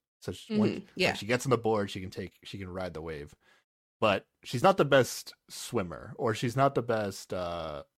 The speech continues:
Speaker 1: or she's so small that she can't, like, swim against the current very well with the board,
Speaker 2: Mm-hmm,
Speaker 1: especially. <laughs>
Speaker 2: yeah,
Speaker 1: So
Speaker 2: yeah.
Speaker 1: she's like, at one point she gets, she, like, drifts into, like, the rocks. <laughs> Like,
Speaker 2: Yeah.
Speaker 1: she <laughs>
Speaker 2: She gets kinda stuck.
Speaker 1: Yeah. And then Tae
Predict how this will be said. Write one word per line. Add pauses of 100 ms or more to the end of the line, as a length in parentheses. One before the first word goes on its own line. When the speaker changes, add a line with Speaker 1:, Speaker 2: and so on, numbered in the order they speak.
Speaker 1:
or
she's
so
small
that
she
can't,
like,
swim
against
the
current
very
well (300)
with
the
board,
Speaker 2:
Mm-hmm,
Speaker 1:
especially.
<laughs>
Speaker 2:
yeah,
Speaker 1:
So
Speaker 2:
yeah.
Speaker 1:
she's
like, (280)
at
one
point
she
gets, (400)
she,
like,
drifts (180)
into,
like,
the
rocks.
<laughs>
Like,
Speaker 2:
Yeah.
Speaker 1:
she (200)
<laughs>
Speaker 2:
She
gets
kinda
stuck. (340)
Speaker 1:
Yeah. (120)
And
then (160)
Tae